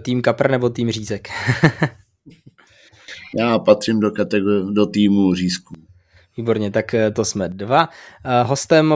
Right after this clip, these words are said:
Speaker 1: prosincového, byť trochu opožděného rozhovoru, ale věřím, že jste si ho i tak užili, v podcastu Čistý střed byl aktuální předseda České šipkové organizace Jirka Schindfeld. Jirko, moc krát ti děkuji, že jsi přijal pozvání a udělal jsi na mě čas.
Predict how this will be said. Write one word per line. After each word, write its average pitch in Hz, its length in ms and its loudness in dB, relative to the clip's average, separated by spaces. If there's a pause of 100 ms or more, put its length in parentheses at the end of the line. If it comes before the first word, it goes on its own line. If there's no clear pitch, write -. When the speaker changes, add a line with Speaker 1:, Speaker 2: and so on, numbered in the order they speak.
Speaker 1:
prosincového, 143 800 4
byť 151 180 -2
trochu 156 240 0
opožděného 135 580 4
rozhovoru, 123 480 2
ale 120 180 4
věřím, 117 260 -2
že 117 100 -6
jste 123 160 -6
si 117 140 -2
ho 110 180 -6
i 104 40 -6
tak 170 300 0
užili, 147 420 4
v - 100 -4
podcastu 131 480 0
Čistý 127 340 -4
střed 123 380 -2
byl 113 360 0
aktuální 120 520 -2
předseda 123 380 -4
České 160 400 -4
šipkové 147 420 2
organizace 131 800 0
Jirka 117 340 -4
Schindfeld. 139 520 0
Jirko, 135 260 -2
moc 123 140 -4
krát 123 160 2
ti 127 120 -4
děkuji, 123 300 0
že 120 60 -2
jsi 117 260 -2
přijal 120 300 -2
pozvání 117 500 -2
a 85 40 -4
udělal 117 300 0
jsi - 180 -6
na 113 60 -2
mě 95 140 -4
čas. 170 180 2